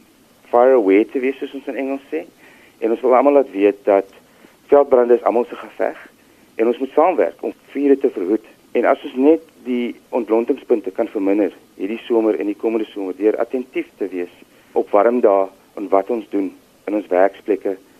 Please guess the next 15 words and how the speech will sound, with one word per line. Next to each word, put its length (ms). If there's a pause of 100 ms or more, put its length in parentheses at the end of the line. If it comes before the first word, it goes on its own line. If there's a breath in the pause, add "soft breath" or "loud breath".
(140 soft breath)
en 80
watter 240
masjinerie 520
ons 120
gebruik 480
en 80
ons 120
mense 520
in 160
te 120
lig. 160 (300 soft breath)
Vuur 240
kan 140
begin 320
vandag. 320